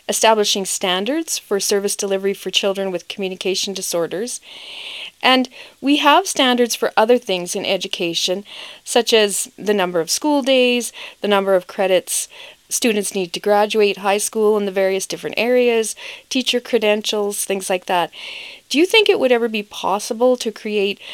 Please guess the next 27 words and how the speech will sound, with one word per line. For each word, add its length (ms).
provincial 460
standards 680
around 400
services 640
for 120
children 340
with 160
communication 680
disorders? 520
And 200
really, 480
you 80
know, 100
we're 80
talking 420
about, 360
uh, 60
not 240
just 220
children 280
with 160
communication 480
disorders, 440
but 180
students 460
with 160
disabilities 880